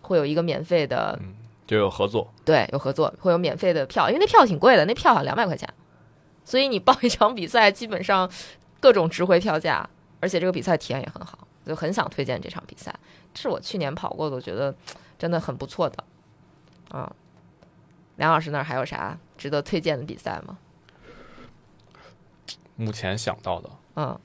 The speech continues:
Speaker 2: 就是这么多了。
Speaker 1: <laughs> 还有啥要补充的吗？没有，我们可能今天就录到这儿了。
Speaker 2: OK。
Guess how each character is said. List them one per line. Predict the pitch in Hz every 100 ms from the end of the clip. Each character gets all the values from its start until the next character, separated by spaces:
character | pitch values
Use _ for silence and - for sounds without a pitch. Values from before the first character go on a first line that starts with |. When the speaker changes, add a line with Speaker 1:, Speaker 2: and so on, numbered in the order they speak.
| _
Speaker 2:
就 | 107
是 | 92 92
这 | 92 90
么 |
多 | 85 87 85
了。 | - - 117 - - 226 - 480 466 - -
Speaker 1:
<laughs> | - - - - - - 554 480 -
还 | 220
有 |
啥 | 208 196
要 | 214
补 | -
充 | 151 226 208
的 | 180
吗？ | 101
没 | 180 220
有， | 247
我 | 214
们 | 226
可 | 208
能 | 175
今 | 247
天 | 294 285
就 | 277
录 | 339
到 | 262 226
这 | 247
儿 | 220
了。 | 226 - _ _ _ _ - - - _ _ _ _ _ _ _ _ _
Speaker 2:
OK。 | - 107 120